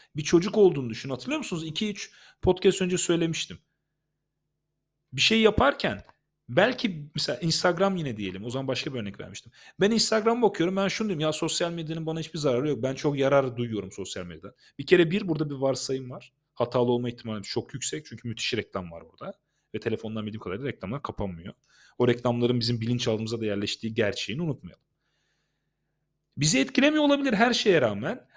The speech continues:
Ama yanımızda gelen çocuk, bir çocuk ya da kendi çocuğumuz, "Ya benim annem babam sürekli telefonda bunlara bunlara bakıyor." diyecek ve ne yapacak? Kendi de yapacak bunu.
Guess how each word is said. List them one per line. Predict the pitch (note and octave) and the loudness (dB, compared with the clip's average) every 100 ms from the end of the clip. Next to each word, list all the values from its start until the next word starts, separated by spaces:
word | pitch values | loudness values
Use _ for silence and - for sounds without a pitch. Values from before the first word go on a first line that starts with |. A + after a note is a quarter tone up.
| - | -2
Ama | F3+ G#3 | 2 4
yanımızda | G#3 A3 G#3+ | 2 0 0
gelen | G#3 G#3 G#3+ | 2 0 0
çocuk, | - F3 A3 - _ _ _ _ _ - | 0 0 0 -8 _ _ _ _ _ -8
bir | |
çocuk | B2 C3+ A#2 B2 | -4 -4 -4 -6
ya | A2+ | -6
da | |
kendi | C3 C#3 | -4 -4
çocuğumuz, | C3+ A2 G2+ E3 - _ _ _ - | -4 -4 -6 -8 -16 _ _ _ -2
"Ya | C3 C3 | 0 2
benim | D#3 C#3+ | 2 0
annem | D3+ D#3 | 0 -2
babam | D3 D3+ | -2 -2
sürekli | - D#3 D#3 | 0 -4 -2
telefonda | D3+ C#3+ D3+ C#3+ | -2 -2 -2 -4
bunlara | C#3+ D3 | -2 -2
bunlara | C#3+ D3+ E3+ | 0 -2 2
bakıyor." | D3+ - F2+ | 0 0 -4
diyecek | G2 D#3 C#3+ | -2 -4 0
ve | |
ne | D#3+ | 4
yapacak? | E3+ B2 G3 | 4 2 0
Kendi | A#3+ C4 | -2 -2
de | |
yapacak | - - - | -8 -8 -14
bunu. | _ | _